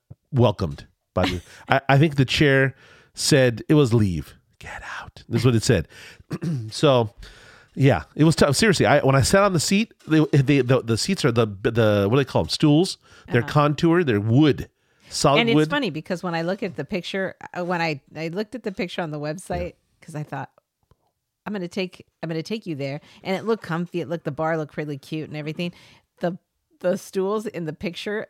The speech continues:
Speaker 2: on their website are not the same as what we
Speaker 1: She, see, and I think they ch-, <clears throat> they changed them knowing I was coming in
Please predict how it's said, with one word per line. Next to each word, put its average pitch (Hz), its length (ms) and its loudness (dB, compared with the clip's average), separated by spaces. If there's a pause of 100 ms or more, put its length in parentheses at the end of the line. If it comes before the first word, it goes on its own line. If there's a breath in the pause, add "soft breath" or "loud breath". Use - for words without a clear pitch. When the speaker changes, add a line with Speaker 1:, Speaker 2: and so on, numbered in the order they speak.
Speaker 2:
on 165 120 -6
their 160 140 -6
website 160 360 -8
are 151 80 -8
not 135 180 -10
the 156 80 -10
same 117 280 -12
as 147 140 -14
what 139 160 -12
we 107 100 -12
Speaker 1:
She, - 220 -6
see, 143 200 4
and 147 100 2
I 135 80 6
think 185 140 4
they 185 120 4
ch-, - 140 0
<clears throat> - 40 -4
they 156 320 6
changed 165 300 4
them 120 120 4
knowing 139 280 6
I 117 40 4
was 104 120 2
coming 107 240 4
in 82 100 2